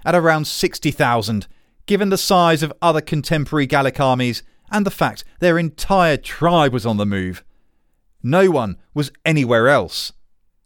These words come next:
The long-haired, muscular Helvetii got within pilum range and charged, long swords raised high, ready for deadly downstrokes into Roman skulls. The Romans launched their pilum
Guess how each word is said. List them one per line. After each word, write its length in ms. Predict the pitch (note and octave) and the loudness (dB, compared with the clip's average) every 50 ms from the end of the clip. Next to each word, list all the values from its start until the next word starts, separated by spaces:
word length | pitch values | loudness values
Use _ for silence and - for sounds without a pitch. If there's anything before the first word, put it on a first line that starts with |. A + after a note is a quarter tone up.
| _ _ _ _ _ _ _ _ _ _ _ _ _ _ _ _ _ _ _ _ _ _ _ _ _ _ - | _ _ _ _ _ _ _ _ _ _ _ _ _ _ _ _ _ _ _ _ _ _ _ _ _ _ 0
The 100 | F#3 F3 | 0 0
long-haired, 1000 | E3+ F#3 G3+ F#3+ F#3+ F3+ F3 E3+ D3+ - - G3 F#3+ F3 E3+ E3 D#3+ D#3+ B2+ | 2 2 4 4 4 2 0 -2 -4 -2 0 2 4 4 4 4 2 2 0
muscular 520 | C3+ D3+ F3 D#3 - - - E3 D#3+ D#3 C3 | 0 0 0 0 -2 -2 0 0 2 2 2
Helvetii 560 | C3+ D#3 C#3+ B2 E3 D3+ - - D3 B2+ - - _ _ _ _ | 2 0 0 0 0 -2 0 -2 -2 -4 -4 -6 _ _ _ _
got 220 | - E3+ F3 - - | 0 0 0 0 0
within 240 | E3+ D#3+ F3+ E3+ D3 | 0 0 0 0 0
pilum 540 | - - - E3+ D#3+ D#3+ D3+ D3 C#3 C3+ | -2 0 2 4 4 4 4 2 2 2
range 360 | C#3+ C#3 C3 B2+ B2 A#2+ - - _ _ _ _ | 2 2 2 0 -2 -4 -6 -10 _ _ _ _
and 240 | - - D3 C#3 C3 | -2 -2 0 0 -2
charged, 720 | - - - - C#3+ A2+ G#2 G2+ G2 F#2+ - - - - - _ _ _ _ _ _ - | -4 -6 -2 0 2 2 2 2 0 -2 -4 -8 -12 -14 -18 _ _ _ _ _ _ -4
long 300 | D3+ E3+ F#3 F3+ F3+ F3 | 2 4 4 4 4 2
swords 440 | - - G#3+ F#3+ F3 E3+ E3 - - | 0 2 4 6 6 4 2 0 0
raised 420 | D3+ F#3+ F#3+ E3+ D#3+ D#3+ - - | 2 4 4 4 4 2 -2 -4
high, 500 | - - F#3+ F#3 E3+ D3+ C#3 C3+ B2+ G#2+ - - - - - | -4 0 2 4 4 4 4 2 0 -2 -6 -12 -16 -6 0
ready 240 | F3 F#3+ F#3 G#3 F#3 | 2 2 2 2 0
for 140 | - G3+ | 0 0
deadly 460 | D#3+ - - F#3+ F#3+ F3 F3 F#3 F3+ D#3+ | -2 0 2 2 2 2 2 0 -2 -2
downstrokes 840 | - - F3+ D#3+ D3+ C#3+ C3+ C3 - - C#3 A2+ G2+ F2 - - - - - - | 2 2 2 2 2 2 -2 -4 -2 0 0 0 0 -2 -6 -8 -10 -10 -8 -6
into 240 | E3 D#3 - G3 | -4 0 0 0
Roman 460 | F#3 D#3 D#3 D#3 C#3+ C#3 C3 A#2 G#2+ G2+ | 0 2 4 4 4 4 2 0 -2 -4
skulls. 800 | - - - - - C#3+ B2 A#2 G#2+ G2+ G2 F#2 - - - - _ _ _ _ _ _ _ _ _ _ _ _ _ _ _ _ _ _ _ _ _ _ _ _ _ _ _ _ _ - | -4 -6 -8 -4 0 2 2 2 2 0 -4 -8 -12 -14 -14 -16 _ _ _ _ _ _ _ _ _ _ _ _ _ _ _ _ _ _ _ _ _ _ _ _ _ _ _ _ _ -4
The 80 | F3+ F3 | 0 2
Romans 420 | G3 G#3 F#3+ F#3 F#3 F3+ D3+ C#3 | 4 4 4 4 2 0 -2 0
launched 400 | E3+ F#3+ F#3 F3+ F3 - - - | 2 2 2 2 0 -4 -4 0
their 160 | G3 F#3 E3 | 2 2 2
pilum 460 | E3+ - - G3 F#3 F3 F3 E3+ E3 | 2 0 0 0 2 2 2 0 0